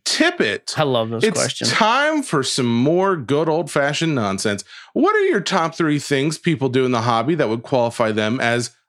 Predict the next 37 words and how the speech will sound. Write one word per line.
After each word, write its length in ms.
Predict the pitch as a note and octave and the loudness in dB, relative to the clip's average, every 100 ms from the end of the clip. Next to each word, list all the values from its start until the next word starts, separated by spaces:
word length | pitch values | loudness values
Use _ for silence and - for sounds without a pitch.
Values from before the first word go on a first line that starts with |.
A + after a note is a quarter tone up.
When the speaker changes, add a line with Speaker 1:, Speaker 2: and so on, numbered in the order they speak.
| _ - | _ -2
Speaker 1:
a 120 | B3 | 0
donkey? 800 | G3 A3+ C#4+ C#4+ F#2 D#2+ F#2+ - - | 0 0 -2 -2 -2 -4 -6 -14 -4
Speaker 2:
Number 400 | D3 E3 G3+ F#3+ | 0 2 2 2
one, 460 | D3+ C3+ A2+ B2 - _ _ _ _ _ | 2 0 -2 -8 -14 _ _ _ _ _
ask 360 | C#3+ E3+ F#3+ F#3 | 2 2 0 -2
on 100 | D#3 | 0
social 380 | E3+ D#3 D#3 | 0 0 0
media 320 | C#3+ D3 C3+ A#2+ | 0 2 2 2
what 200 | B2+ C3+ | 0 -2
a 40 | |
card 280 | - D3+ C#3 | 0 0 0
is 160 | B2+ | -2
worth 440 | B2 B2+ F3 - - _ _ | -4 -2 -2 -6 -18 _ _
when 180 | C#3+ D3+ | -2 2
they 160 | D3 D3 | 2 2
know 200 | C#3+ C3 | 2 0
very 340 | B2 C#3+ C3+ | 0 0 0
well 380 | A#2 B2+ E3+ A#3+ | 0 0 2 2
what 180 | D3+ B2+ | 0 -2
it's 160 | A#2+ | -4
worth. 380 | B2+ A2+ C3+ - - - | -6 -6 -6 -10 -10 -2
And 100 | D3+ | 0
then 80 | |
when 100 | D3+ | 2
people 320 | C3 E3 C3+ B2+ | 0 -2 0 -4
tell 320 | - F3+ F#3+ | 0 0 0
them, 240 | C3 A#2 | 0 -2
they 120 | A#2 A#2+ | -2 0
try 160 | C#3 | 0
to 80 | B2 | -2
justify 800 | B2 C#3 C#3+ C3+ - B2 A2+ A2+ - _ | 0 0 0 -4 -2 0 0 -4 -8 _
why 220 | C#3+ C3+ | 0 0
theirs 480 | A2+ C#3+ A3 F#3 C#3+ | 0 0 2 0 -2
is 120 | C3 | -2
worth 280 | C#3 D3 C3 | -2 -2 0
more, 320 | D#3 A#3 A#3 | 0 2 0
though. 340 | C3+ A2+ A#2 | -2 -6 -8